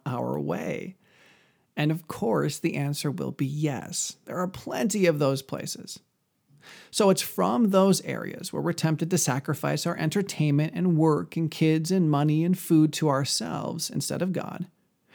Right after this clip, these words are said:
where we need to apologize and repent, where we need to allow that pruning to take place so we can bear more fruit.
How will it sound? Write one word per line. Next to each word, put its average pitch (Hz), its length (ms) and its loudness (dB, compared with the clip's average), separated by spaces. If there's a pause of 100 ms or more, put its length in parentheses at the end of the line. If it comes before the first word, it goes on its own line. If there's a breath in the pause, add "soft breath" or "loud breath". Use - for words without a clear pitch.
(160 loud breath)
where 156 160 4
we 151 120 4
need 151 200 4
to 139 120 -4
apologize 139 840 -6
and 131 160 -6
repent, - 580 -10 (680)
where 156 100 2
we 165 100 6
need 185 140 6
to 190 120 8
allow 170 280 6
that 165 260 0
pruning 202 460 4
to - 100 -6
take - 320 -6
place 143 320 -4
so - 140 -2
we 151 120 2
can 147 220 -2
bear 139 300 2 (200 loud breath)
more 131 280 0
fruit. - 560 -8